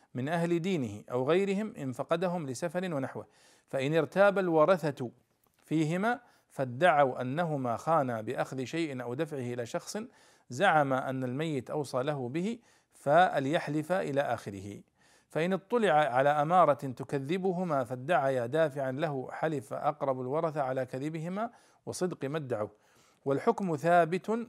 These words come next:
في الوصيين منسوخ في الشاهدين. يعني، ال-، الوصيين،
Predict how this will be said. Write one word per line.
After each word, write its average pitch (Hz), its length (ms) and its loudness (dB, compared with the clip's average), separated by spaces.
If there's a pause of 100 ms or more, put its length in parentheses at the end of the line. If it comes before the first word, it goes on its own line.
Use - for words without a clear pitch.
(120)
في - 140 -6
الوصيين 160 1080 0 (140)
منسوخ 165 420 -2
في 135 140 -8
الشاهدين. 120 560 -4 (2250)
يعني، 123 420 -2 (160)
ال-، 110 1500 -6
الوصيين، 147 880 -4